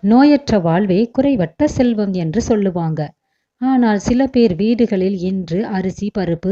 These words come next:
தானிய வகைகள் நிறைவாக இருக்கிறதோ இல்லையோ, மருந்து மாத்திரைகளுக்கு குறைவில்லாமல் இருக்கிறது. சிறு குழந்தைகள் முதல் பெரியவர்கள் வரை ஆரோக்கியமற்ற சூழ்நிலையில இருக்கின்றோம்.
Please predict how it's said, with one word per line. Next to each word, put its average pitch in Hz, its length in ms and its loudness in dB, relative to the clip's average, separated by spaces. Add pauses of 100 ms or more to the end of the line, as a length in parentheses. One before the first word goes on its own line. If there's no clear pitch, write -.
தானிய 202 460 -2
வகைகள் 180 500 -2
நிறைவாக 185 680 -2
இருக்கிறதோ 175 640 -2 (100)
இல்லையோ, 170 420 0 (560)
மருந்து 247 480 4
மாத்திரைகளுக்கு 190 840 -2
குறைவில்லாமல் 208 880 2
இருக்கிறது. 175 540 -2 (640)
சிறு 262 300 4
குழந்தைகள் 226 560 4
முதல் 180 320 0
பெரியவர்கள் 226 640 2
வரை 165 260 2 (160)
ஆரோக்கியமற்ற 208 880 2
சூழ்நிலையில 196 720 0
இருக்கின்றோம். 170 680 0